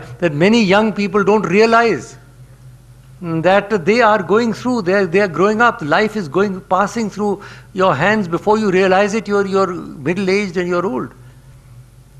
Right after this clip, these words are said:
So we've got to constantly look within, find ourselves,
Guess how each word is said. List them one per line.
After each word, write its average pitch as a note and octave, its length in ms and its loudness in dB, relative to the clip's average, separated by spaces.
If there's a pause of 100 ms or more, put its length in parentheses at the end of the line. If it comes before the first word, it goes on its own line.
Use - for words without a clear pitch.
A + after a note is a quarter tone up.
(180)
So F3 160 0
we've E3 180 2
got F3 180 4
to E3+ 60 0
constantly E3 600 0
look D#3 280 -2
within, D3 440 -2 (880)
find D#3+ 380 0
ourselves, C3 640 -2